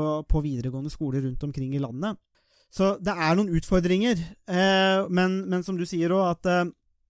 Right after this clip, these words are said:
skal man utvikle disse ferdighetene som regjeringen ønsker å fremme, så tror jeg at man må, eh, ha det, sånn som du sier, i,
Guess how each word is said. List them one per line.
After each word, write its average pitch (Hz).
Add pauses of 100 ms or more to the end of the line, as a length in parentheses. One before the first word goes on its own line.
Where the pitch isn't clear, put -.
(360)
skal 156
man 175
utvikle 170
disse 170
ferdighetene 147
som 175
regjeringen 165 (460)
ønsker 156
å -
fremme, 196 (640)
så 185
tror 151
jeg 147
at 165
man 165
må, 151 (420)
eh, 160
ha 147 (140)
det, 175
sånn 151
som 156
du 151
sier, 151
i, 156